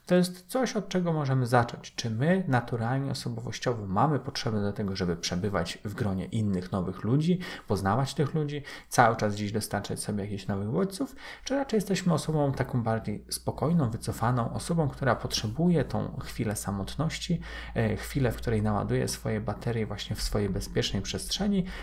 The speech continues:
Jak to u nas wygląda? Czy my słuchamy tych naturalnych, wewnętrznych potrzeb? I proszę, dajcie mi znać po tym wideo, bo tak jak zapowiadałem na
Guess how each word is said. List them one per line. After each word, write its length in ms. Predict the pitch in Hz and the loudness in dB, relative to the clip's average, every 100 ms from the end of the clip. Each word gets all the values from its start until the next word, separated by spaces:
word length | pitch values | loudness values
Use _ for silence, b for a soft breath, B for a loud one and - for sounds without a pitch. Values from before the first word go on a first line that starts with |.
| B | B
Jak 400 | 123 113 180 190 | -2 4 4 4
to 120 | - 170 | 0 2
u 80 | |
nas 200 | 131 120 | 2 2
wygląda? 380 | 117 127 123 117 - | 0 2 2 0 -2
Czy 160 | - | 0
my 360 | 120 127 175 220 - | 4 6 6 4 0
słuchamy 540 | - 127 - 123 120 | 0 0 2 2 2
tych 200 | 120 - | 0 -2
naturalnych, 720 | 107 - 110 95 98 95 - | -4 -2 -2 0 -2 -4 -4
wewnętrznych 560 | 107 107 104 98 - - | -2 0 0 -2 -6 -2
potrzeb? 380 | 104 - - - - B B B | -2 -2 -6 -10 -16 B B B
I 60 | - | -2
proszę, 400 | 214 214 - 170 | 2 2 4 2
dajcie 540 | 120 123 160 190 - | 2 2 4 2 2
mi 100 | 127 | 2
znać 240 | 101 95 - | 2 0 -2
po 100 | 92 | -4
tym 180 | 98 | -2
wideo, 360 | 95 95 95 104 | 0 0 0 0
bo 80 | 107 | 0
tak 180 | 110 113 | 0 0
jak 120 | 110 | 0
zapowiadałem 580 | 110 113 110 110 104 104 | -2 0 0 0 0 0
na 300 | 101 98 | 0 -2